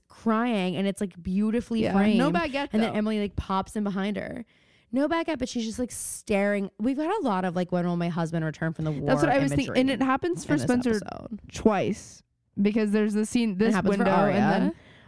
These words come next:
Speaker 2: also the scene in the hospital when she's, like, looking through the, it looks like she's in jail for a second, the way that the blinds
Speaker 1: And then
Speaker 2: are.
Speaker 1: we get the Emily in the beginning. Yes, but we get Emily at the window when she's lying to Toby. We have lots of pe-,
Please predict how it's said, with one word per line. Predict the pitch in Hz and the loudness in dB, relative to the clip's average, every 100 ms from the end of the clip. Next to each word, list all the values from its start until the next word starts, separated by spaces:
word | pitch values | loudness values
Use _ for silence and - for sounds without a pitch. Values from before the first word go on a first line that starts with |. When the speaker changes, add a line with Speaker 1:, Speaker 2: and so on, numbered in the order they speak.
| - | 0
Speaker 2:
also | 202 208 208 | 2 4 2
the | 196 | 0
scene | 208 214 190 | 0 0 2
in | 190 202 | 2 2
the | 185 151 - | 2 0 0
hospital | 196 196 - 185 | 0 0 0 0
when | 165 | 0
she's, | 185 185 | -2 0
like, | 185 | 0
looking | 175 180 190 185 | 0 0 0 0
through | 185 | 0
the, | 175 | 0
it | 196 | 0
looks | 233 | 0
like | 311 294 | -2 -2
she's | 330 269 | 0 0
in | 233 | 0
jail | 180 175 170 | 0 -2 -2
for | - 120 | -4 -4
a | 180 | -2
second, | 95 - 170 | -4 -4 -2
the | 190 | 0
way | 190 | 0
that | 190 196 | 0 -2
the | 185 | 0
blinds | 185 165 143 180 | 0 0 0 2
Speaker 1:
And | 269 | 4
then | 311 | 4
Speaker 2:
are. | |
Speaker 1:
we | 339 | 2
get | 339 | 0
the | 285 254 | -2 0
Emily | 233 247 320 277 | -2 0 0 0
in | 226 | 0
the | 202 | -2
beginning. | 185 185 175 170 175 208 | -2 -2 -2 -2 -4 -4
Yes, | 196 196 190 - - | -4 -2 -4 -8 -4
but | 202 | -2
we | |
get | 214 208 | 0 0
Emily | 220 233 254 | 0 0 0
at | 196 | 0
the | 170 | -2
window | 160 156 135 139 190 214 | -2 -2 -2 0 -2 -2
when | - 185 | -4 -2
she's | 185 | -2
lying | 165 160 | -2 -2
to | 160 | -4
Toby. | 160 135 101 120 190 226 _ _ _ _ _ _ _ _ 262 | -4 -6 -4 -4 -4 -4 _ _ _ _ _ _ _ _ 0
We | |
have | 269 | 2
lots | 214 180 - | 2 0 -2
of | 170 160 - _ - | -2 -4 -12 _ -12
pe-, | - | -10